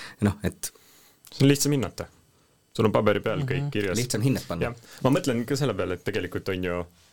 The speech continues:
Speaker 2: kaks põhi-, põhioskust või nagu kaks põhiasja, mida saaks, äh, siin kasutada, eks ole.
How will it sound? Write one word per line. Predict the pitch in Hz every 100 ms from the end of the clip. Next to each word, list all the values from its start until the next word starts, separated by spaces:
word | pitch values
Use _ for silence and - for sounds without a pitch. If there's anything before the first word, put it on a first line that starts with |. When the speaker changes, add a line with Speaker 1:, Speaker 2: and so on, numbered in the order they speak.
| -
Speaker 2:
kaks | - - - -
põhi-, | 139 110 92 90 - - -
põhioskust | 123 110 110 - -
või | 95 95
nagu | 95
kaks | 127 139
põhiasja, | - 123 113 117 -
mida | 90 87
saaks, | 101 90 - -
äh, | 87 90 95
siin | 95
kasutada, | 92 98 - - 85
eks | -
ole. | -